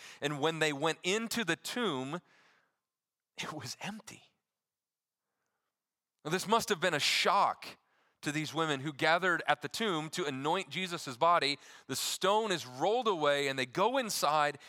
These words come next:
and the tomb is empty. Like, what happened to Jesus? And as they're reeling from this and trying to begin to comprehend what in the world is going on,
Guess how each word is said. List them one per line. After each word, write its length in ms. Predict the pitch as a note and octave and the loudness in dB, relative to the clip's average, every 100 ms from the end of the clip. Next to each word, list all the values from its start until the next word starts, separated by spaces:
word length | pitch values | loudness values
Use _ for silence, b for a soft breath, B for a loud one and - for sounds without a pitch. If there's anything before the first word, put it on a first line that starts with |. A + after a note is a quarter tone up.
| B | B
and 140 | C#3+ | -6
the 60 | D3 | -6
tomb 640 | - - G3 F#3+ E3 C3 A2+ b b b b _ _ _ _ _ | -6 -6 -6 -6 -6 -8 -14 b b b b _ _ _ _ _
is 100 | G#2+ | -14
empty. 320 | C3 B2 - - _ _ _ _ _ _ | -14 -14 -20 -20 _ _ _ _ _ _
Like, 140 | _ | _
what 160 | C3+ D#3+ | -12 -12
happened 640 | - - D#3+ - C#3 A#2+ - _ _ _ | -10 -8 -8 -8 -16 -18 -20 _ _ _
to 100 | C#3 | -18
Jesus? 720 | A#2 D#3+ F3 - - - - _ _ _ _ _ _ _ _ _ _ _ B B | -14 -14 -14 -16 -20 -20 -20 _ _ _ _ _ _ _ _ _ _ _ B B
And 120 | F#3 | 2
as 160 | F#3+ | 2
they're 140 | D#3 G3+ | 2 0
reeling 720 | D#3+ D#3+ G3+ B3 C4 A3 F#3 | 0 -2 0 2 2 2 -2
from 260 | - F3+ D#3+ | -2 -2 0
this 320 | D#3 E3 - | 0 0 -2
and 100 | D#3+ | -4
trying 420 | - F#3 G3+ G#3 | 2 4 4 2
to 100 | D#3+ - _ C#3+ | -4 -6 _ -12
begin 380 | - E3 F#3+ A3+ | -8 0 0 0
to 80 | G3+ | -2
comprehend 840 | - F#3 E3+ E3+ D3+ D#3 F3+ D#3 | 0 2 2 2 2 2 0 0
what 200 | C#3+ E3+ | -2 -2
in 80 | D#3+ | -2
the 80 | D3 | -6
world 360 | C#3+ F3 G#3 | -2 0 0
is 140 | E3+ B2 | -2 -4
going 320 | D3+ C#3 C3+ | -4 -4 0
on, 280 | E3 C3 | 2 2